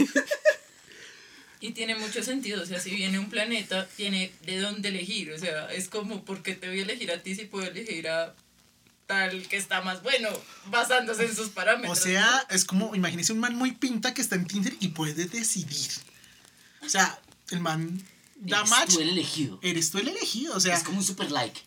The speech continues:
Speaker 2: es un super like, es como si te diera like la persona, no sé, si eres muy fan de Ariana Grande, ella te dio like. Ella podría ser, eh, Anunnaki.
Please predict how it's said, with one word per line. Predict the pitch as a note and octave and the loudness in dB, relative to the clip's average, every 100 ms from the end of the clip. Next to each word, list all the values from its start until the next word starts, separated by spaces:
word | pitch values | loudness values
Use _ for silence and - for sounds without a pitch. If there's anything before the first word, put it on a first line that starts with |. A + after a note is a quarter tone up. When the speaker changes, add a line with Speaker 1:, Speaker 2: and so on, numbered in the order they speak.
| _ | _
Speaker 2:
es | E3 D#3 D3+ | -6 -2 -2
un | D3 D#3 | -2 0
super | A3 A3 B3+ G3 | 0 0 0 0
like, | D#3+ E3 D3 D3+ | 2 0 0 -2
es | - | -2
como | F#3+ A3 | 0 -2
si | A3+ | -2
te | F#3 | -2
diera | D#3 D3+ | 0 0
like | F3+ F3+ F3 F#3+ | 0 0 0 0
la | G3 | 0
persona, | G3 F3+ D#3+ E3 F3 | -2 -2 -2 -2 -4
no | F3 | 0
sé, | F#3+ F#3+ - - | -2 -2 -8 -8
si | - | -2
eres | E3+ | 0
muy | F3 F#3+ | 2 2
fan | G3+ G3 | 2 2
de | |
Ariana | G3 G3+ G3+ | 2 2 2
Grande, | G#3 A3 - | 0 -4 -4
ella | D#3+ D#3 | -4 -2
te | F#3+ | -2
dio | E3+ | 0
like. | E3 A3+ - - - - - - - _ - | 0 -2 -6 -14 -20 -20 -20 -20 -20 _ -12
Ella | C#3+ C3+ | -8 -6
podría | C#3+ E3 D3 | -4 -4 -2
ser, | C3+ D3 D3 | -4 -6 -8
eh, | D3+ D3+ D3+ D3+ D3+ - - - | -8 -6 -8 -10 -12 -20 -12 -8
Anunnaki. | D3 C3+ C3+ | -6 -6 -8